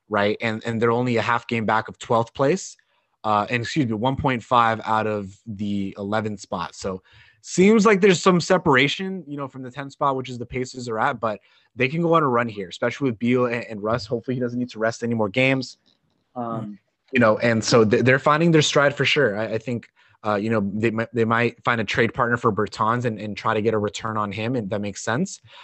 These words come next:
Speaker 1: Um, and find pieces that work. I was able to catch them against the Nets, and they put up a huge fight, bro. Like, legit came down to the last possession.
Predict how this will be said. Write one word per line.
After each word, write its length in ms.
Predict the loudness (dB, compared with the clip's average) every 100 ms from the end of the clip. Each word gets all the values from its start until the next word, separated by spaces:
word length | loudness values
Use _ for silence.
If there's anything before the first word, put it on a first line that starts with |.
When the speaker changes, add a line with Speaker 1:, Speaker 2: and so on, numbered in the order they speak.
| -10 0
Speaker 1:
Um, 360 | 2 4 0 0
and 220 | -2 0
find 200 | 0 0
pieces 280 | -6 -6 -4
that 160 | -4
work. 280 | -2 -6 -6
I 60 | -6
was 120 | -2
able 140 | 0 0
to 60 |
catch 400 | 0 2 0 -2 -4
them 180 | -2
against 320 | -2 -4 -6 -6
the 60 |
Nets, 440 | -2 0 -2 -6 -20 _ -20 -2
and 320 | 0 0 2
they 120 | 2
put 220 | 4 6 6
up 120 | 4
a 80 | 0
huge 420 | 0 2 2 2
fight, 420 | -2 -2 -2 -4
bro. 240 | -6 -4 -4
Like, 220 | -6 -8 _ _ _ _
legit 480 | -6 -4 0 0 0
came 240 | 0 0 2
down 240 | 0 0
to 120 | -4
the 120 | -4
last 280 | 0 0 -2
possession. 540 | -6 -2 -2 -2 -6